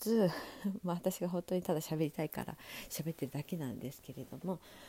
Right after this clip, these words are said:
最初の頃って本当に何喋ろうというか、まあ、始めたから楽しいなみたいなところで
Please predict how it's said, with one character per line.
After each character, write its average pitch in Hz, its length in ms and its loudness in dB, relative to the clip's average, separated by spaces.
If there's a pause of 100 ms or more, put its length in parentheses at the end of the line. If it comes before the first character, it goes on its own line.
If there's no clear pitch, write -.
(180)
最 262 200 -2
初 294 140 -2
の 277 140 4
頃 226 200 0
っ 156 40 -6
て - 180 -10
本 190 280 -4
当 262 240 0
に 247 260 8 (840)
何 196 200 -2
喋 165 260 -4
ろ 165 100 0
う 160 60 -6
と 156 100 -8
い 117 60 -4
う - 40 -8
か、 - 260 -6
ま 180 100 -2
あ、 - 20 -6
始 226 300 0
め 294 140 2
た 311 120 0
か 185 140 -2
ら 165 140 -4
楽 175 220 -2
し 202 180 -4
い 185 80 0
な 180 240 0
み 185 120 0
た 165 120 -4
い 156 80 -2
な 143 100 -4
と 180 140 -6
こ 175 140 -6
ろ 143 180 -6
で 180 320 -4